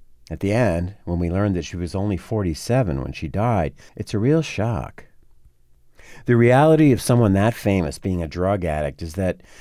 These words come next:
it's more difficult to find someone who can help. People are either lying to her in order to be in her good favor, or they're rejecting and mistreating her for her behavior without knowing what to do.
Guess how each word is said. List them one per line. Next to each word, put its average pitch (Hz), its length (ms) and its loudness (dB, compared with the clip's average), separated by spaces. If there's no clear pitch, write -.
it's - 160 -4
more 143 160 4
difficult 135 460 2
to 95 60 -4
find 143 360 0
someone 92 280 -2
who 107 120 0
can 107 160 -2
help. 107 420 -2
People 135 260 -2
are 101 120 4
either 95 180 0
lying 104 460 0
to 120 80 -6
her 113 280 2
in 107 80 0
order 92 220 0
to 90 60 -6
be 85 160 -4
in 80 60 -6
her 78 100 -8
good 82 220 -6
favor, 131 480 -2
or 147 180 2
they're 165 140 4
rejecting 104 580 2
and 87 80 0
mistreating 92 480 0
her 80 140 -2
for 78 160 -8
her 78 100 -6
behavior 76 560 -6
without 78 280 -4
knowing 76 300 -6
what - 180 -12
to 71 100 -10
do. - 360 -12